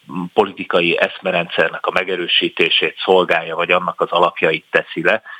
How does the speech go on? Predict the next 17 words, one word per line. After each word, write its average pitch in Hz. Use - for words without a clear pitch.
Ebből 101
a 90
szempontból 98
pedig 87
borzalmas, 95
hogy 76
Magyarország 85
miniszterelnöke 90
úgy 104
gondolkodik, 90
ahogy 82
gondolkodik, 92
fajkeveredésről 90
beszél. 80
Még 95
egyszer 87
mondom, 92